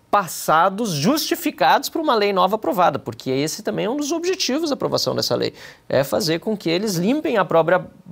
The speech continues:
própria barra, porque sabem que cometeram ilegalidades, sabem que cometeram, é, inconstitucionalidades.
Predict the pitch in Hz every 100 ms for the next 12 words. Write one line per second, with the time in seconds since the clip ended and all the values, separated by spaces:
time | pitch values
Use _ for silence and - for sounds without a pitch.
0 | - - 156 202 196 156 185 - 247 320
1 | - 208 247 220 156 156 143 120 131 165
2 | 175 - - _ 175 170 143 135 123 127
3 | 170 175 - 180 196 190 147 - 147 127
4 | 135 165 185 - - - 156 160 - -
5 | 180 226 226 214 220 214 220 190 202 202
6 | 202 208 185 151 139 113